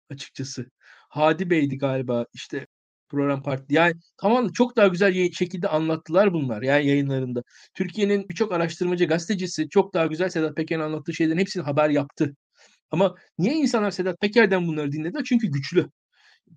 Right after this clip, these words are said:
Bugün muhalefet de güçlü olacak. Kılıçdaroğlu'na evet bence şu an bir şey olmaz ama olabilir. Ama ne zaman bir şey olmaz? Şöyle söyleyeyim. Türk halkı da siyasetçisinin yanında olacak bu noktada. Açık konuşayım.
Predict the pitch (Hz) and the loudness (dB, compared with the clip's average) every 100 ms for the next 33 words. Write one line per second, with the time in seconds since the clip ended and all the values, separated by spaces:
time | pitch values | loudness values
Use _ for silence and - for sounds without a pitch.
0 | _ 202 226 226 233 160 170 180 175 302 | _ -2 0 0 -2 0 2 2 -2 -6
1 | - 165 165 - 254 139 110 - _ _ | -4 -4 -4 0 0 0 -6 -12 _ _
2 | 247 247 226 247 220 220 226 220 175 170 | -2 -2 0 -2 -2 0 0 2 -2 -2
3 | 170 151 143 139 139 135 123 156 156 143 | -4 -6 -6 -6 -6 -6 -6 -6 -2 -2
4 | 135 139 127 - _ _ - 170 175 185 | 0 -2 -4 -10 _ _ -4 0 4 6
5 | 220 214 165 170 - 135 151 139 208 - | 6 4 0 -6 -12 -4 -4 -2 -4 0
6 | 170 160 139 110 - _ _ _ _ _ | 2 2 -2 -10 -14 _ _ _ _ _
7 | - 339 - 220 208 262 277 247 196 196 | 2 2 4 2 2 -2 -2 -2 0 -2
8 | - 202 226 180 180 175 147 123 117 135 | -4 -4 0 0 2 2 0 -2 -8 -10
9 | 107 - - 175 - - - - | -12 -16 -18 -18 -16 -18 -18 -20